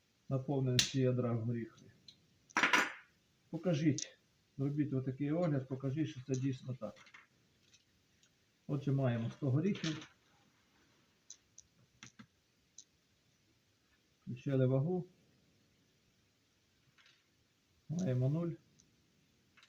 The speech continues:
Починаємо чистити горіх. Тоненька шкаралупа в нього.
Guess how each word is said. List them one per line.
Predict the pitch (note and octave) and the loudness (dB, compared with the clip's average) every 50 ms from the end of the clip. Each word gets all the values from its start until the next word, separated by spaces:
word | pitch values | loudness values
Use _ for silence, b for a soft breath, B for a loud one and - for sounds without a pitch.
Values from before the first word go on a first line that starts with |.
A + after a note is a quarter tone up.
| _ _ _ - | _ _ _ -14
Починаємо | B2+ - - - C3 C3+ C#3+ C#3+ C#3 C3 B2+ B2+ B2+ - _ _ _ _ _ _ - - - _ _ _ _ _ _ _ _ _ _ _ _ _ - _ _ _ - | -8 -4 -2 -2 0 0 0 0 0 0 0 -2 -4 -6 _ _ _ _ _ _ -20 -20 -20 _ _ _ _ _ _ _ _ _ _ _ _ _ -20 _ _ _ -6
чистити | C#3+ C3+ B2+ - C3+ B2+ - B2+ | -4 -4 -4 -4 -6 -6 -4 -2
горіх. | A#2+ B2 A#2+ A2 G#2 - - - _ _ _ _ _ _ _ _ _ _ _ _ _ _ _ _ _ _ _ _ _ _ _ _ _ _ _ _ _ _ _ _ _ _ _ _ _ _ _ _ _ _ _ _ - - _ _ _ _ _ _ _ _ - - - _ _ _ _ _ _ _ _ _ _ _ _ _ _ _ _ _ _ _ _ _ _ | -2 0 -2 -2 -4 -8 -10 -16 _ _ _ _ _ _ _ _ _ _ _ _ _ _ _ _ _ _ _ _ _ _ _ _ _ _ _ _ _ _ _ _ _ _ _ _ _ _ _ _ _ _ _ _ -20 -20 _ _ _ _ _ _ _ _ -20 -20 -20 _ _ _ _ _ _ _ _ _ _ _ _ _ _ _ _ _ _ _ _ _ _
Тоненька | - C#3 C3+ C#3 C#3 C3 B2+ B2+ - G#2 | -6 -4 -2 0 0 0 -2 -2 -4 -8
шкаралупа | - - C3 B2 B2+ C#3 D#3+ F3 E3+ - D3 | -8 -6 -4 -2 0 0 0 -2 -2 -2 -2
в | D3 | -2
нього. | D3 D3 D3 C#3+ C#3 C#3 C3+ B2+ | 0 0 0 0 -2 -2 -4 -6